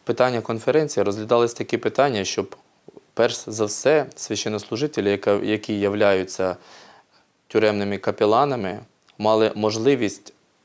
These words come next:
без перешкод відвідувати заклади, у яких вони здійснюють своє пастирське служіння. Для цього, перш за все, необхідне проходження сертифікації. Е, проход-,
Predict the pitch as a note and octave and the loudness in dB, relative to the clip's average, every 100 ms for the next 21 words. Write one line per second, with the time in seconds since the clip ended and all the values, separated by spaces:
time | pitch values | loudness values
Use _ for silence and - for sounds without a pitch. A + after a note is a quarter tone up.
0 | _ _ - A2+ A2+ - - - G#2+ G#2+ | _ _ 0 2 2 0 -10 -2 2 2
1 | - C3 D3+ D#3 G#2 G2+ G#2 C3 B2+ B2+ | 2 2 2 0 -6 -4 0 0 0 0
2 | B2+ A#2+ - G2 G#2 G2 G2 A2 A#2+ A#2+ | 0 -2 -2 -4 0 0 0 0 0 -2
3 | C#3 _ _ _ _ _ _ - - G#2+ | -4 _ _ _ _ _ _ -10 0 0
4 | G2+ - B2+ - G2+ G2+ A#2 C3 - F#2+ | 2 -2 -2 -2 -2 0 -2 -4 -8 -8
5 | G#2 A2 - G#2+ - - G#2 A2+ G2+ F#2+ | -6 -6 -4 -6 -4 2 2 2 0 0
6 | - G2+ - G2+ G2+ - G#2+ G#2+ G2+ F2+ | -2 -6 -4 -4 -4 -6 -4 -4 -4 -4
7 | E2+ E2 - - - - - G#2 - C3+ | -8 -14 -16 -20 -20 -12 -2 0 2 2
8 | B2+ A#2+ A#2+ A#2 - C#3+ A2 G#2 - C3+ | 2 0 -2 -2 0 0 0 -6 -4 -2
9 | B2 A2+ A2 G#2+ B2+ C3 A#2+ A#2+ A#2 A2+ | -2 -2 -2 0 2 2 2 0 0 -2
10 | - - - - - A#2 A2+ - G#2+ F2+ | -8 -20 -6 -4 -2 -2 -2 2 2 2
11 | - F2+ F2 A2 _ _ _ _ _ _ | -2 -8 -8 -12 _ _ _ _ _ _
12 | _ - A2+ G#2+ G#2+ G#2+ G#2 - - A#2+ | _ -4 0 2 4 2 -2 -8 -2 0
13 | D3 C#3 | 0 -2